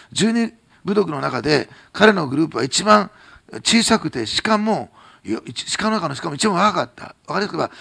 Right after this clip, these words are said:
一番私は弱くて、もう取るに足りなくてダメですっていうことです。わかりやすく言いましょうかね。あの、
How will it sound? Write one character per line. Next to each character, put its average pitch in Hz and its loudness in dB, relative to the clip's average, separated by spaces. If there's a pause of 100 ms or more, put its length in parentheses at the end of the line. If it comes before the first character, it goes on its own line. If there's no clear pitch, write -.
(140)
一 - 0
番 - -4
私 240 -6
は 214 6
弱 208 4
く 170 -8
て、 139 -4 (280)
も 131 -8
う 117 -14
取 185 -2
る 170 -8
に 156 -12
足 156 0
り 151 -2
な 151 -6
く 143 -8
て 143 -6
ダ 131 0
メ 202 -2
で 196 -2
す 185 -2
っ 214 -10
て - -16
い - -6
う - -6
こ 107 -12
と - -20
で - -20
す。 - -20 (1500)
わ - -6
か 170 4
り 185 4
や 190 -2
す - -14
く - -16
言 151 -10
い - -10
ま 156 -8
し 147 -6
ょ - -6
う - -12
か 113 -6
ね。 147 -2 (140)
あ - -8
の、 220 -12